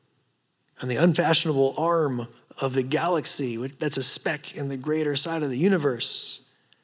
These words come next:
can see their light, and they have one purpose. They're just glowing,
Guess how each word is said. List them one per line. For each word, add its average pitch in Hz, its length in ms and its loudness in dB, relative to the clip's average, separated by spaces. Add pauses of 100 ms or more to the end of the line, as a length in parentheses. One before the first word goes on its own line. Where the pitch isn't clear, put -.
(640)
can 123 140 -4
see 214 360 4
their 143 200 2
light, 175 500 -4 (180)
and 175 140 -4
they 190 60 -2
have 170 160 -2
one 196 260 -2
purpose. 208 380 2
They're 180 100 2
just - 340 0 (3000)
glowing, 196 640 0